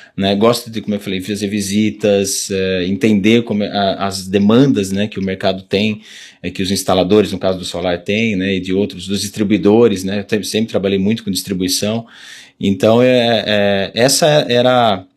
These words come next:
a maneira que eu encontrava de ser feliz, né? De acordar todo dia ali pra trabalhar, né? E definitivamente não era, como eu falei, ficar no ambiente fechado, era ir pra rua. E aí isso foi me levando naturalmente pro caminho de vendas, né? É, foi, assim, uma coisa bem natural que aconteceu.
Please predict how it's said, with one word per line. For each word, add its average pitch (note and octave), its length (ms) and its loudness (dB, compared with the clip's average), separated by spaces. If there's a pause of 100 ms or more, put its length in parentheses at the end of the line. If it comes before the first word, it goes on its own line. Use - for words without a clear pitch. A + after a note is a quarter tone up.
(140)
a A2 100 2
maneira B2 360 6
que D3+ 120 -4
eu C3+ 60 2
encontrava C#3 580 0
de - 60 -2
ser B3 120 0
feliz, F#3 580 -2
né? G#2 140 -2
De G#2+ 100 2
acordar A#2 360 4
todo C3+ 240 -2
dia C3+ 400 2 (340)
ali G#2+ 340 4
pra A2+ 180 2
trabalhar, A2+ 600 2
né? B2+ 400 -4
E A2 680 -2
definitivamente A#2 640 2
não B2 100 4
era, A#2+ 140 2
como A#2+ 100 -6
eu A#2 60 -4
falei, B2+ 200 2
ficar B2+ 220 0
no B2 60 4
ambiente A#2 240 2
fechado, C3+ 420 0
era C3 140 2
ir C3+ 80 2
pra D3+ 120 0
rua. D3+ 280 0 (400)
E F3+ 60 4
aí E3 100 6
isso F#3+ 180 2
foi G#3 120 4
me G3+ 80 4
levando G3 340 4
naturalmente F#3 480 2
pro - 100 -12
caminho F#3 280 0
de F#3+ 100 -2
vendas, C3 480 0 (100)
né? G2 380 -4
É, F#2 280 -6
foi, G#2+ 440 0
assim, G2+ 280 -4
uma G#2 180 -2
coisa A2 220 2
bem A2 200 2
natural A#2+ 460 2
que - 80 -10
aconteceu. B2+ 460 -4